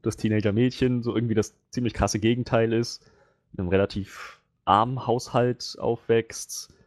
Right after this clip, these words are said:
äh, s-, überhaupt keinen, keinen Kampfgeist oder keinen Ehrgeiz hat, wann immer es irgendwo Stress gibt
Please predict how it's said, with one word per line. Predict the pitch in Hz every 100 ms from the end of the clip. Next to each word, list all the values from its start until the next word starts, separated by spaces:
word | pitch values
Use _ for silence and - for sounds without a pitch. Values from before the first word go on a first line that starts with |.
| _ _ -
äh, | 95 90 87 - 135 - _ _ -
s-, | 110 - -
überhaupt | 120 110 120 - - -
keinen, | 110 110 107 107 104 101 95 _ _ -
keinen | 101 95
Kampfgeist | - 123 - 98 -
oder | 104 101 98 _ -
keinen | - 95
Ehrgeiz | 101 117 95 - 98
hat, | -
wann | 101
immer | 104 110
es | 104
irgendwo | 104 104 98
Stress | - 107 -
gibt | 113 -